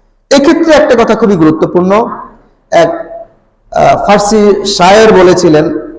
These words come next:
মানে ফার্সি কবি যাকে বলে আর কি, তো উনি বলেছিলেন,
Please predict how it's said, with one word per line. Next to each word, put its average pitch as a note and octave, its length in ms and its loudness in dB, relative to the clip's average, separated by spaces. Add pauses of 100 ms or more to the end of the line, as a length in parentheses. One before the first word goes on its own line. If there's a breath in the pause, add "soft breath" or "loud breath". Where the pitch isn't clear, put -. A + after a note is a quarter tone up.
(300)
মানে C#3+ 220 -2
ফার্সি D#3+ 460 -2
কবি F3+ 280 2
যাকে D3 220 0
বলে A#2 280 0
আর G#2+ 60 -2
কি, - 180 -10 (640)
তো - 60 -2
উনি F#3+ 100 2
বলেছিলেন, F3+ 680 2